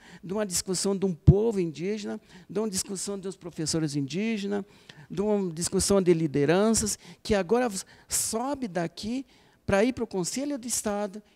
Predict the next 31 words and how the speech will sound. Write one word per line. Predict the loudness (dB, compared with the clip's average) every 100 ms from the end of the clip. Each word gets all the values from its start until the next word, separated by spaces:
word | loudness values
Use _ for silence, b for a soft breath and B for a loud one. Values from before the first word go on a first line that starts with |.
| -14
e, | -10
de |
repente, | -8 -8 -6 -6 -4
até | -8 -6 -8 -8
a | -8
esfera | -8 -8 -8
federal. | -4 0 2 2 0 -4 B B
Então, | -6 0 2
acho | 2
que | 0
nós | 0 0
estamos | 0 0 0 0
de | -2
parabéns. | -2 -2 -2 -2 0 0 -2 B B
Eu, | -4 0 0 -2 -6
eu | -8
teria | 0 2 2 2
mais, | 2 2 0
muita | 0 -2 -2 -4
mais | -4 -6
coisas | -6 -6 -6
para | -8 -8
acrescentar, | -8 -6 -6 -6 -4 -6 -8 B B
mas | -6 -6 -4
vou | -8
deixar | -8 -8 -2
minhas | 2 2
colegas | 4 4 4 0 -2
também | -4 -2 -2 -4 B -6
colocar | -4 -4 -4 -4
suas, | -4 -6